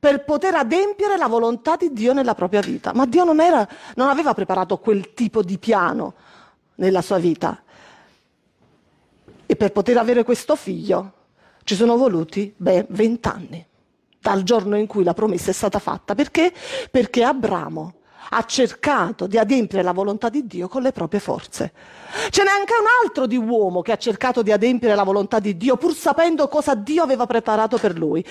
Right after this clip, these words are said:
E quest'altro uomo si chiama Mosè. Sapete, Dio aveva detto ad Abramo che il suo popolo per quattrocento anni sarebbe stato prigioniero,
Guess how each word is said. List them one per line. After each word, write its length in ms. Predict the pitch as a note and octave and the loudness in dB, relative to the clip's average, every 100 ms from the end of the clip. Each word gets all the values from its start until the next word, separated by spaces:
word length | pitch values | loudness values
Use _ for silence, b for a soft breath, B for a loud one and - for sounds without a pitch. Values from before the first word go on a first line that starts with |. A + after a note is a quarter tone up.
| A#4+ A4+ | -6 0
E 100 | C#4+ | 2
quest'altro 480 | A4 G#4+ D5 - G4+ | 2 0 -2 0 0
uomo 260 | A4+ A4+ | 2 0
si 100 | G4 | 0
chiama 300 | E4+ D4+ D#4+ | 0 0 2
Mosè. 500 | F4+ F#4+ F#4+ A3 E3+ F3 B B B | 2 2 0 2 0 -2 B B B
Sapete, 440 | - G4 G#4 D#4+ | 0 2 4 2
Dio 160 | A#3+ G#4 | 2 2
aveva 220 | F#4+ E4+ | 2 2
detto 340 | C#4+ A#3+ A#3 C4 | 2 2 0 -2
ad 120 | A#3+ | 0
Abramo 640 | C4 C#4+ E4+ G4 G4+ G4+ - B | 0 2 2 2 0 -2 -8 B
che 100 | F4+ | -2
il 80 | D4+ | -2
suo 300 | - F4 D#4+ | -2 0 0
popolo 440 | - F4+ F#4+ G4 G4 | 2 2 4 4 2
per 140 | E4 | 2
quattrocento 680 | - C#4 C#4 C#4+ C#4 D4+ D4 | 0 -2 -2 -4 -2 -2 0
anni 320 | D#4 E4+ F4+ F#4 | 2 2 2 2
sarebbe 400 | D#4 A#3+ G3 A#3+ | 4 2 2 -2
stato 680 | - D#4+ D#4 D#4 C4 A3+ B B B | -2 0 2 2 0 -2 B B B
prigioniero, 1080 | E4 F4 A#3+ A3+ D4 D4+ E4+ A#3+ F#3+ E3 | 0 2 0 2 2 2 2 2 2 -2